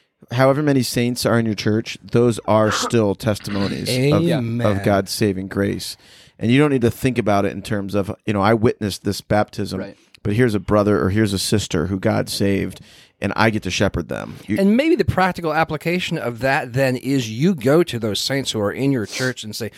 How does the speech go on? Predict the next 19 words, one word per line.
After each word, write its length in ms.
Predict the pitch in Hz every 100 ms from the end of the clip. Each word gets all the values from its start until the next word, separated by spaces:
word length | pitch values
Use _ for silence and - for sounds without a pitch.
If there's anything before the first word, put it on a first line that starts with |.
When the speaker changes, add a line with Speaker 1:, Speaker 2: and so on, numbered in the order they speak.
| - -
Speaker 2:
"Will 160 | 143 180
you 200 | 214 226
share 360 | - - 127
with 160 | 156 127
me 100 | 120
your 400 | 110 113 127 139
Speaker 3:
Mm-hmm. 80 | 127
Speaker 2:
testimony?" 680 | 135 - - 104 82 73 78
Speaker 1:
Yeah. 260 | 123 120 90 -
Speaker 2:
And 160 | 156
then 160 | 160 165
will 200 | 156 196
you 220 | 180 196
share 380 | 185 - 175 170
your 220 | 143 156
testimony 600 | 160 160 - 143 131 117
with 360 | 113 113 156 156
the 100 | 160
church 640 | - - 117 82 - -